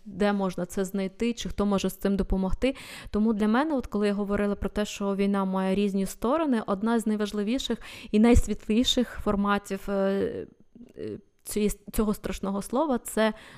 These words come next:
друзі. Це справжні друзі, це нові люди, які прийшли в моє життя, е, тому що, е, я вам скажу, що складно вже в якийсь проміжок часу, коли ти, е, прожив якийсь час, потім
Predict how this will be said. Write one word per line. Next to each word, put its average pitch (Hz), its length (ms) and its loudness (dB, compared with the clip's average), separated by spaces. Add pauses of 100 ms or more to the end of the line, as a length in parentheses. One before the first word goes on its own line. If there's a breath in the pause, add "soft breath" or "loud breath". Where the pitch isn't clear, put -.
друзі. 196 440 -2 (120)
Це 196 140 -6
справжні 202 460 -2
друзі, 269 380 -2
це 208 340 -2 (360 loud breath)
нові 214 220 4
люди, 233 260 2
які 196 220 0
прийшли 202 360 -2
в 208 60 -4
моє 214 220 0
життя, 220 500 -4 (440 loud breath)
е, 190 220 -2
тому 202 340 -2
що, 202 640 0 (480)
е, - 40 -8 (500)
я 208 120 0
вам 214 180 -2 (160)
скажу, - 360 -4
що 196 360 0 (280 loud breath)
складно 220 600 2
вже 190 540 0
в - 140 -8
якийсь 196 300 -2
проміжок 202 440 0
часу, 208 340 -4
коли 196 220 -4
ти, 190 400 -2 (440 loud breath)
е, 190 260 0
прожив 202 380 2
якийсь 202 300 -2
час, 320 320 0
потім 214 540 2